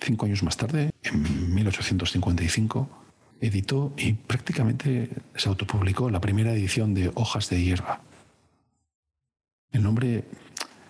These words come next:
tenía truco. Hojas se refería a las hojas de papel de baja calidad donde se imprimían los trabajos de menos caché.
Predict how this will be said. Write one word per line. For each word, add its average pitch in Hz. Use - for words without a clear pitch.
tenía 104
truco. -
Hojas -
se -
refería 107
a 113
las 92
hojas 107
de 113
papel 104
de 98
baja 95
calidad 95
donde 90
se -
imprimían 92
los 98
trabajos 90
de 69
menos 90
caché. 87